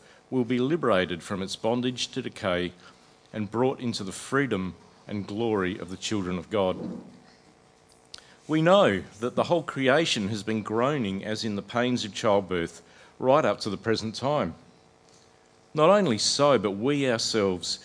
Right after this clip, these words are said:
who have the first fruits of the Spirit, groan inwardly as we wait eagerly for our adoption to sonship, the redemption of our bodies.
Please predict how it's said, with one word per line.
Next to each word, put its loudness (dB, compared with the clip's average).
who -4
have 2
the 2
first 0
fruits 0
of -12
the -8
Spirit, -2
groan 6
inwardly -2
as -4
we 0
wait 4
eagerly 0
for -4
our 2
adoption -4
to -4
sonship, -4
the -4
redemption -2
of -8
our 0
bodies. -4